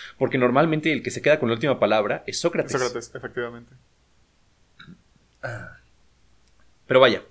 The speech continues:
Speaker 2: Sobre todo la, la riqueza narrativa que tiene el banquete,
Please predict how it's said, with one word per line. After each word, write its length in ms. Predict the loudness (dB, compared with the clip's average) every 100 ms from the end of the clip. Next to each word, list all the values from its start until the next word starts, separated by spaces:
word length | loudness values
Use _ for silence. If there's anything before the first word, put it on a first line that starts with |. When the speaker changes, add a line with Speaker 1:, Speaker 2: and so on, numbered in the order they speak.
| _ _ _ _ _ _ _ _ -20 -20 -20 -14
Speaker 2:
Sobre 220 | -6 -2
todo 180 | 0 4
la, 340 | 4 6 4 0
la 80 |
riqueza 340 | -4 -6 -10 -6
narrativa 400 | -4 -4 -4 -4
que 100 | -2
tiene 800 | -4 -4 -4 -2 -2 -4 -8 -12 -8
el 120 | -4
banquete, 520 | -2 0 0 -2